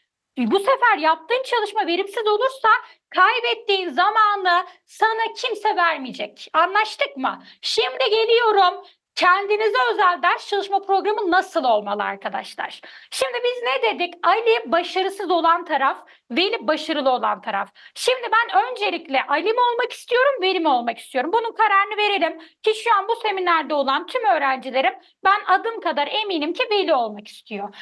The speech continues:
Zaten bu seminere bunun için katıldınız. Yani bu seminere kazanan tarafta olmak için katıldınız kıymetli öğrencilerim.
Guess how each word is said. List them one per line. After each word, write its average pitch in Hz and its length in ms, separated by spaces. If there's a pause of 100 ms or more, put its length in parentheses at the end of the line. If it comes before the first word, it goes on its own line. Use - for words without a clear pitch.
(100)
Zaten 381 460
bu 440 100
seminere 392 540
bunun 403 180
için 254 320
katıldınız. 233 600 (300)
Yani 381 760 (320)
bu - 160
seminere 330 560 (420)
kazanan 370 640
tarafta 392 560
olmak 359 520
için 415 400
katıldınız 262 600
kıymetli 269 460
öğrencilerim. 214 720